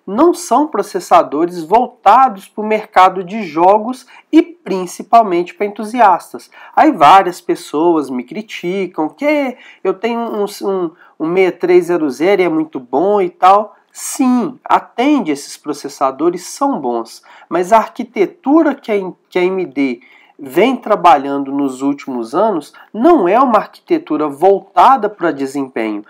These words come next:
tanto que ela até anunciou que esse equipamento dela, é, é, que os processadores dela não são voltados pra esse mercado, são mais voltados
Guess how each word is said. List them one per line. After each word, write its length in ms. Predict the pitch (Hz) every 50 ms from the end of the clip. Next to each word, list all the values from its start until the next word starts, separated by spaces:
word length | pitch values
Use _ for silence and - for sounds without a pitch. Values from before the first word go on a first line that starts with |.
| _ _ _ - - - _
tanto 520 | - 233 214 208 214 226 220 - 302 311 311 - _ _ _ _
que 100 | - 175
ela 180 | 165 175 180
até 500 | 180 180 - _ - - 320 381 392 381 -
anunciou 840 | - 220 214 202 196 196 196 - - - 254 240 214 208 226 285 277 _ _ _ _ _
que 100 | - 370
esse 400 | 359 269 208 196 202 202 - 226
equipamento 720 | 196 - - - 220 220 214 190 175 175 175 175 - 240
dela, 500 | 220 220 202 185 185 190 214 247 294 311 - _ _ _ _ _
é, 320 | - 214 214 208 196 196 180
é, 40 | 175
que 140 | 180 -
os 140 | 190 175 -
processadores 1120 | - - 180 175 170 175 - 180 175 - - 180 151 139 127 135 160 185 208 208 214 190 156
dela 300 | 147 160 175 185 202 214
não 200 | 214 226 269 285
são 360 | 277 - - 277 285 330 311
voltados 560 | 269 214 185 - - - 151 147 143 - -
pra 180 | - - 170 160
esse 180 | 156 156 - 185
mercado, 560 | 196 220 220 - - 196 170 156 117 - - _ _ _
são 200 | _ - - 170
mais 260 | 156 139 131 131 127
voltados 640 | 127 160 175 175 175 - 170 170 180 208 214 - -